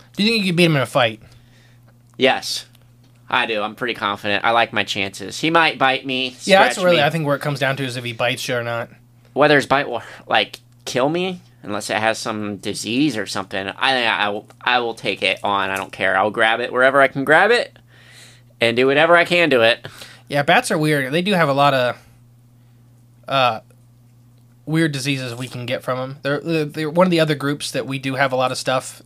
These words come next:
Speaker 1: in common.
Speaker 2: Yeah.
Speaker 1: Like primates, there's a lot, like, uh, you pretty much get anything a monkey has, you probably can
Speaker 2: Can
Speaker 1: get sick from it.
Speaker 2: Right, yeah.
Speaker 1: Whether they s-, same severity or not.
Speaker 2: Right.
Speaker 1: 'Cause there's some diseases, uh, some primates have that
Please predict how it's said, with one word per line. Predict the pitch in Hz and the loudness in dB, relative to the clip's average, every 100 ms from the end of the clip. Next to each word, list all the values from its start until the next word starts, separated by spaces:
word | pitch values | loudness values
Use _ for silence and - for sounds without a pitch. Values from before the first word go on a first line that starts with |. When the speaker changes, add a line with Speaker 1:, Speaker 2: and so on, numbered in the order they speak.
| - | -10
Speaker 1:
in | 127 | -10
common. | 120 131 127 131 143 _ _ | -2 -2 0 -4 -10 _ _
Speaker 2:
Yeah. | - 113 104 | -4 -2 -4
Speaker 1:
Like | - 127 - | -4 -6 -4
primates, | 147 139 135 143 143 | -2 -2 -2 -6 -6
there's | 131 | -4
a | |
lot, | 131 131 | -4 -4
like, | 123 - | -6 -10
uh, | 127 - - | -14 -14 -12
you | 147 | -12
pretty | 131 156 | -6 -4
much | 139 131 | -2 -4
get | 139 | -6
anything | 147 170 160 156 | -2 -2 0 -2
a | |
monkey | 135 135 127 | -2 -4 -6
has, | 113 123 113 | -2 -2 -2
you | 135 | -10
probably | 123 131 117 113 | -4 -2 -2 -6
can | - - - - | -16 -20 -20 -20
Speaker 2:
Can | - 120 | -4 -2
Speaker 1:
get | 131 | -2
sick | - 131 - | -2 -4 -4
from | 117 110 | -6 -6
it. | 113 - | -10 0
Speaker 2:
Right, | 123 113 | 0 2
yeah. | 113 107 | -2 -2
Speaker 1:
Whether | 160 160 143 | 0 2 2
they | 135 120 | -2 -4
s-, | - 139 - | -6 -6 0
same | 170 139 | 0 0
severity | 127 127 139 143 | 0 2 4 4
or | 139 | 2
not. | 139 147 - | 2 0 0
Speaker 2:
Right. | 123 123 107 - _ _ | 2 2 2 -4 _ _
Speaker 1:
'Cause | - 139 | -6 -4
there's | 139 | -2
some | 170 151 143 | 0 0 -2
diseases, | 131 135 131 123 | -4 -6 -8 -4
uh, | 131 120 | 0 0
some | 117 151 135 - | 0 -4 -6 -8
primates | - 135 127 120 | -4 -4 -4 -4
have | 143 131 120 | 0 0 0
that | 123 | -8